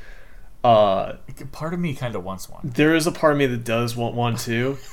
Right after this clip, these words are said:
Speaker 2: <laughs>
Speaker 1: but there's also another part of me that would rather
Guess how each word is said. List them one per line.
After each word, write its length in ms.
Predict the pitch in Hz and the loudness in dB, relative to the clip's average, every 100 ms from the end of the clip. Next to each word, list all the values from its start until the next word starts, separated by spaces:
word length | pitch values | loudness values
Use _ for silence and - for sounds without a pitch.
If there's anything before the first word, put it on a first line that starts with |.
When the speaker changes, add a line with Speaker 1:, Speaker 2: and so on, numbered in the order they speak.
| - - | -6 -6
Speaker 2:
<laughs> 360 | - - - - | -6 -2 0 4
Speaker 1:
but 320 | 123 120 131 | 4 4 2
there's 200 | 127 123 | 0 2
also 260 | 131 127 139 | 2 2 0
another 260 | 123 120 | 0 -2
part 220 | 120 120 117 | 0 0 0
of 60 | |
me 120 | 120 | 0
that 240 | 117 110 101 | 0 -2 -2
would 340 | 113 110 107 - - - - - - - - | -2 -2 -4 -12 -16 -16 -14 -14 -16 -12 -6
rather 680 | 113 113 117 123 120 113 | 2 4 4 2 0 -4